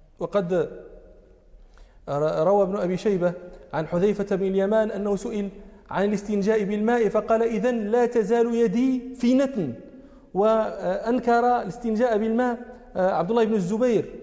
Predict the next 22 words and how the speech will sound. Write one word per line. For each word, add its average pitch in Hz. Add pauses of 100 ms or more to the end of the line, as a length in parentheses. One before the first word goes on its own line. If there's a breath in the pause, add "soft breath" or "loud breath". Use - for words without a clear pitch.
(560 loud breath)
لكن، 233 (500)
آه، 156
بل، 220
بل 220
قال 285
عطاء: 233
"إن 240
غسل 226
الدبر 233
محدث." 196 (600 loud breath)
والمسألة 233
ليست 220
كما 208
قال 180 (360 loud breath)
عطاء 175
رحمه 165
الله، 185 (340 loud breath)
لأنه 226
لا 277
خلاف 240
بين 226
العلماء 190